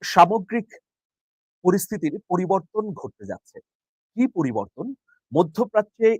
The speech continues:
ইরানের শক্তিমত্তার প্রমাণ প্রকাশিত হওয়ায় অন্যান্য দেশগুলো কিন্তু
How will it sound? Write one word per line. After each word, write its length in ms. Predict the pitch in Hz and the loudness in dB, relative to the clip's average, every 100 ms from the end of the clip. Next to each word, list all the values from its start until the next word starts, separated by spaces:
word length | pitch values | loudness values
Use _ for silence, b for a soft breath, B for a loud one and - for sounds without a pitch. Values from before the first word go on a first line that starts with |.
| - | -2
ইরানের 360 | 160 175 180 160 | 0 2 0 -4
শক্তিমত্তার 1000 | - 156 - 170 170 165 - 165 160 151 - _ _ | -4 -6 -6 0 0 0 0 2 2 -2 -12 _ _
প্রমাণ 560 | - 165 160 131 104 98 | 4 6 6 4 0 -12
প্রকাশিত 500 | - 165 - - - | -8 -6 -6 -10 -8
হওয়ায় 380 | 127 95 73 73 _ _ _ | -6 -4 -6 -10 _ _ _
অন্যান্য 480 | 156 165 160 156 135 | -2 0 -2 -2 -4
দেশগুলো 480 | 131 139 120 135 127 | -2 -2 -2 -4 -4
কিন্তু 420 | 123 117 156 | -6 -10 -10